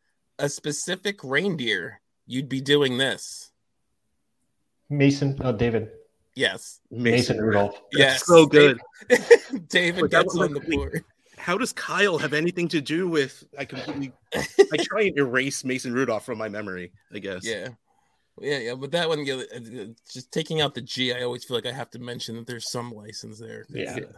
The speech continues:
Speaker 2: that, that's fair. That's fair.
Speaker 1: And this one is definitely the most poetic license, and there's a little bit of a long explanation here, so bear with me. But, uh,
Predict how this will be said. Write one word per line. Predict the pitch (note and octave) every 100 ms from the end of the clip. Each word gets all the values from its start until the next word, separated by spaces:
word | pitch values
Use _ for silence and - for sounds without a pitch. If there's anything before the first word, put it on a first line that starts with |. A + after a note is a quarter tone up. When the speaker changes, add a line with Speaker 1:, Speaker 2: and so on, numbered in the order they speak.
| -
Speaker 2:
that, | C#3 B2+
that's | C#3 -
fair. | - - -
That's | A#2 -
fair. | - - _ _ _ _ _ _ -
Speaker 1:
And | C3+ D3
this | G#3 G#3+
one | A3 F3+
is | D3
definitely | D3+ D3 D3+ C#3
the | B2 B2+
most | B2 B2+ B2+ -
poetic | B2+ A#2 A2+ -
license, | B2 A#2+ - B2+
and | B2
there's | B2 B2
a |
little | C3 D3+
bit | C#3+
of | C3
a |
long | A#2 B2+ B2 B2+
explanation | A#2+ - A#2 A#2 A#2 -
here, | A2 A2+
so | - A#2
bear | A#2
with | A#2 G#2
me. | - -
But, | A#2 -
uh, | A#2+ A#2+ A2